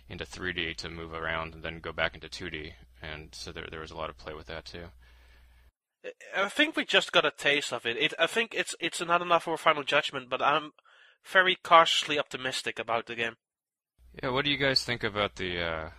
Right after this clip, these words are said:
Speaker 1: the graphics?
Speaker 2: Um, I didn't know what to think of it when I saw the video, uh, but I liked what I saw in motion.
Speaker 1: Yeah, I think usually th-, these kind of things look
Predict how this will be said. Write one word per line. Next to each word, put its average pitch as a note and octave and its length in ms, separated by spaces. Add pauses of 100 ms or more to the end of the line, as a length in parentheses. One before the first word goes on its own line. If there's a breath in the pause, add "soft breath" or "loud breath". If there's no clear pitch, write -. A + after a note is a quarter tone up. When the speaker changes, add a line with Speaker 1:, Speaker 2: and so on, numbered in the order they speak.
(200)
Speaker 1:
the - 80
graphics? - 640 (720)
Speaker 2:
Um, G3+ 840 (120)
I F#3+ 140
didn't C#4 440 (140)
know G#3 220
what G#3+ 240
to F#3 80
think G3 340
of F3+ 140
it E3+ 160
when E3 140
I D#3 160
saw D#3+ 500
the C#3 140
video, A2 840 (800 soft breath)
uh, A#2+ 420
but C#3 120
I C#3+ 120
liked D3+ 320
what D3+ 140
I B2+ 120
saw C3+ 440
in A#2+ 100
motion. A#2+ 420 (440 soft breath)
Speaker 1:
Yeah, B2+ 100
I D3 40
think F#3+ 200
usually C3 440
th-, G#2 160
these A2 120
kind A#2 160
of G2+ 80
things G2 240
look F#2+ 140